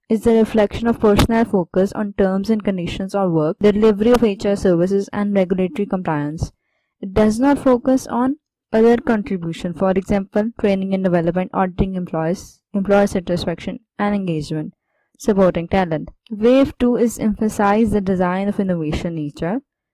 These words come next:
It's more like an innovative H R. Practices in sourcing, compensation or rewards, learning, et cetera. Wave three focus on the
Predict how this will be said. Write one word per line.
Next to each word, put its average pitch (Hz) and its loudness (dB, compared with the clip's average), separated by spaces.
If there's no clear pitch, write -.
It's 185 -4
more 214 2
like 208 2
an 202 2
innovative 180 0
H 170 -4
R. 240 -2
Practices 233 2
in 220 -2
sourcing, 202 -4
compensation 202 -4
or 202 0
rewards, 180 0
learning, 190 0
et 190 -2
cetera. 156 -4
Wave 240 4
three 262 0
focus 233 0
on 214 0
the 202 2